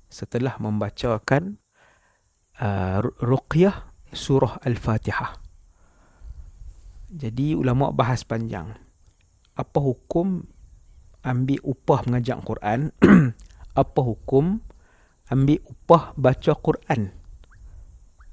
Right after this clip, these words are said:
untuk sampai, untuk dihadiahkan kepada arwah?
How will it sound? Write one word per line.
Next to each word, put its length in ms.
untuk 480
sampai, 640
untuk 320
dihadiahkan 800
kepada 320
arwah? 400